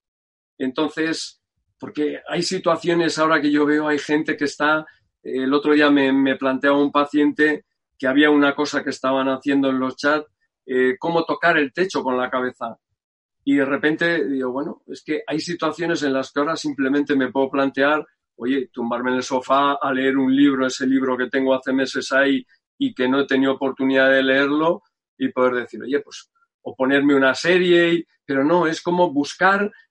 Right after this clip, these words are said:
el tener que hacer algo para calmar esta ansiedad.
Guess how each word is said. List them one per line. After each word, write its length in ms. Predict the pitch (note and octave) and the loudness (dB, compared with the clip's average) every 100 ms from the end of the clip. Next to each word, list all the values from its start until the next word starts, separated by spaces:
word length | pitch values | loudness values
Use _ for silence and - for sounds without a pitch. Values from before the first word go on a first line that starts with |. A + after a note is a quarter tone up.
| _ | _
el 220 | - D3+ - | 0 0 4
tener 420 | D3 E3+ G3 F3+ | 4 4 2 2
que 100 | F#3 | 0
hacer 300 | F3 F#3+ F#3 | 0 -2 0
algo 540 | F#3+ G3+ F3 G3+ D4 _ _ - | 2 0 0 -2 -6 _ _ 0
para 340 | C#3 C#3+ C#3+ | 2 2 2
calmar 680 | D3 C#3 C3+ F3+ A3 C#3 - | 2 2 2 2 2 0 -6
esta 280 | C#3+ - C#3+ | -8 -4 -2
ansiedad. 680 | C#3 - C3 B2+ B2+ A2+ | -2 -2 -4 0 0 -2